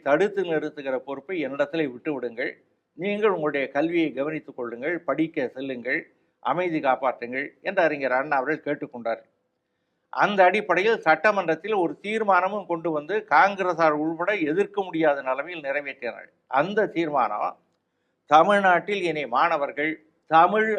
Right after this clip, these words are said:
ஆங்கிலம் ரெண்டு மொழிகளை தவிர இந்தி மொழி படிக்க தேவையில்லை. இதுவரையில் பாடத்திட்டத்தில் இடம்பெற்றிருந்த இந்தி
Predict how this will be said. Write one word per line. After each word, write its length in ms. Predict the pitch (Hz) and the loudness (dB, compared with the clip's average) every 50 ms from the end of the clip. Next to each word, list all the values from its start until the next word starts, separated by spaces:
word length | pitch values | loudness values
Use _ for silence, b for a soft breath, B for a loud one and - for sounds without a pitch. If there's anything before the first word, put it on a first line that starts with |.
| - 107 131 | 0 2 4
ஆங்கிலம் 500 | 160 185 190 185 170 180 175 185 190 185 139 | 4 4 4 2 0 2 2 2 2 0 -2
ரெண்டு 320 | 123 143 170 185 - 180 160 | -4 -4 -4 -2 -2 -4 -2
மொழிகளை 440 | 139 147 151 160 143 151 147 147 139 131 - | -2 -2 -2 0 0 2 0 0 -2 -8 -4
தவிர 260 | - 123 120 123 127 139 147 147 - - _ _ _ _ _ _ _ _ | -4 -2 0 2 2 2 2 2 -2 -10 _ _ _ _ _ _ _ _
இந்தி 340 | 120 143 185 208 214 214 196 170 | -4 -4 -2 -2 0 0 0 2
மொழி 300 | 151 147 135 143 151 160 | 0 -2 -2 -2 -4 -4
படிக்க 440 | 156 - 131 131 147 143 - 151 147 | -2 -4 -4 -4 -4 -6 -4 -6 -6
தேவையில்லை. 680 | 143 - 139 131 139 139 135 123 110 117 117 120 117 110 - _ _ _ _ _ _ _ _ _ _ _ | -6 -4 -2 -2 -2 -2 -2 -8 -10 -10 -8 -8 -10 -10 -12 _ _ _ _ _ _ _ _ _ _ _
இதுவரையில் 600 | 143 165 175 180 175 175 185 202 214 214 220 202 - | 2 4 6 8 8 8 8 8 6 4 4 4 4
பாடத்திட்டத்தில் 840 | 147 151 170 190 196 196 190 180 170 170 170 165 165 - 160 143 | 6 6 8 8 6 4 2 -2 -2 -2 -2 -2 -2 -2 -4 -2
இடம்பெற்றிருந்த 640 | 131 131 165 180 175 175 170 165 156 147 139 143 135 127 120 | 2 2 2 2 2 -4 -4 -2 -2 -2 -2 -6 -12 -12 -10
இந்தி 380 | 127 147 165 165 156 170 170 | -10 -10 -10 -6 -2 -2 -2